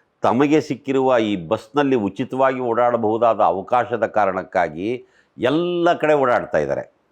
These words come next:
ಎಲ್ಲ ಆದ್ರೆ ಅದರಿಂದ ಸರ್ಕಾರಕ್ಕೇನೋ ಭಾಳ ದೊಡ್ಡ ಲಾಸ್ ಆಗ್ತಾ ಇದೆ ಅಂತೇನಿಲ್ಲ. ನಮ್ಮ ತೆರಿಗೆ ಹಣವನ್ನ ಈ ಹೆಣ್ಮಕ್ಳ,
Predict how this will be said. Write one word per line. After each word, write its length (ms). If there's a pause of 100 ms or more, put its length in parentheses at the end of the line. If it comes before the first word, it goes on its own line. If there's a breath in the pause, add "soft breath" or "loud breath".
(340)
ಎಲ್ಲ 160
ಆದ್ರೆ 280
ಅದರಿಂದ 340
ಸರ್ಕಾರಕ್ಕೇನೋ 720
ಭಾಳ 240
ದೊಡ್ಡ 220
ಲಾಸ್ 280
ಆಗ್ತಾ 280
ಇದೆ 420 (120)
ಅಂತೇನಿಲ್ಲ. 720 (260 soft breath)
ನಮ್ಮ 240
ತೆರಿಗೆ 340
ಹಣವನ್ನ 340
ಈ 260
ಹೆಣ್ಮಕ್ಳ, 480